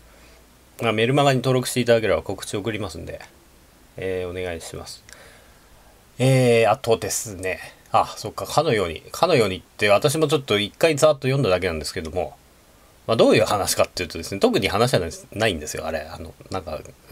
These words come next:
ドイツに留学した人の話で、えー、かのようにっていうのがあるっていう。かのように。フランス語で言うとコムシ、ドイツ語で言うとなんていうかわかんないですけど、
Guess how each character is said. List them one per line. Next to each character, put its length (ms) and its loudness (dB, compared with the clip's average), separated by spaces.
ド 120 4
イ 60 0
ツ 100 -2
に 100 -2
留 140 2
学 220 2
し 80 -2
た 80 2
人 180 -4
の 60 -4
話 340 -4
で、 100 -12
え 240 -6
ー、 40 -12
か 160 0
の 100 2
よ 140 0
う 20 -2
に 100 -10
っ 40 -20
て 160 -10
い 20 -8
う 40 -8
の 60 -8
が 80 -10
あ 40 -2
る 80 -12
っ 20 -20
て 180 -18
い 40 -20
う。 20 -20
か 100 -2
の 100 -4
よ 100 -8
う 40 -12
に。 60 -16
フ 100 -10
ラ 100 0
ン 60 -2
ス 120 -4
語 120 -2
で 120 -2
言 80 0
う 40 -8
と 100 -6
コ 140 0
ム 100 -4
シ、 160 -8
ド 100 -8
イ 60 -6
ツ 100 -8
語 100 -2
で 100 -4
言 20 -4
う 40 -8
と 100 -6
な 100 -2
ん 80 -8
て 80 -8
い 40 -8
う 20 -14
か 80 -10
わ 60 -2
か 80 0
ん 40 -4
な 60 -12
い 20 -14
で 60 -6
す 60 -6
け 80 -8
ど、 140 -16